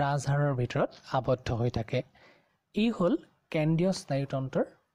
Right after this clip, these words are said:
পশ্চাৎ অংশ। কেন্দ্ৰীয় স্নায়ুতন্ত্ৰৰ অংশ মস্তিষ্কৰ সম্পৰ্কে আমি আলোচনা কৰিবলৈ আগবাঢ়িছো। মানুহৰ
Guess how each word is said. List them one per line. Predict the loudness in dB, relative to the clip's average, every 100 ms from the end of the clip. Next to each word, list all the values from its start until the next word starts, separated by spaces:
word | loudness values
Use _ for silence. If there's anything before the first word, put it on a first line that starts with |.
| -4
পশ্চাৎ | -4 -4 -4 -2 -2
অংশ। | -4 -4 -6 _ _ _ _ _ -20 -20 -20 -20 _ _ _ _ -4
কেন্দ্ৰীয় | 0 2 2 2
স্নায়ুতন্ত্ৰৰ | 0 0 2 2 4 4
অংশ | 2 0 -2 -2 -10 _ 0 0
মস্তিষ্কৰ | 0 -2 -4 -2 -2 -2 -2
সম্পৰ্কে | -4 -2 -6 -2 -4 -4 _ _ -4
আমি | 0 2
আলোচনা | 2 -2 -2 -4 -2
কৰিবলৈ | -2 0 -2
আগবাঢ়িছো। | -2 -2 -2 -4 -8 _ _ _ _ -20 -20 -20 -16 -4 0
মানুহৰ | 2 2 2 4